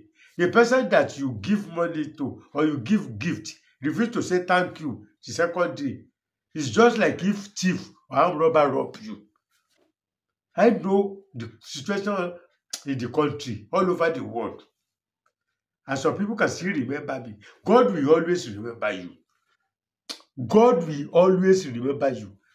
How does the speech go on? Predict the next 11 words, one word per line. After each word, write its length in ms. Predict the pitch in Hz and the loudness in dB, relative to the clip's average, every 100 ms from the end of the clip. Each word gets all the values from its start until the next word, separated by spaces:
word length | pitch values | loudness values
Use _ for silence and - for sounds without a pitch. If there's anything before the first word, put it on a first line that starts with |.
| _ _ _ _ _ _ _ - | _ _ _ _ _ _ _ 4
Those 280 | 247 262 214 | 6 6 4
who 160 | 233 | 2
remember 480 | 180 139 180 180 180 | 2 2 0 0 -2
me 80 | 180 | -2
that, 280 | 160 123 - | -6 -6 0
ah, 500 | 233 285 240 - - - _ _ - - _ - | 4 6 4 0 -14 -20 _ _ -16 -16 _ -10
I 40 | |
must 240 | 127 131 135 | -8 -6 -2
send 160 | 175 | -4
something 440 | - 156 156 165 - | 0 0 -2 -8 -6
to 380 | 135 110 95 | -4 -4 -6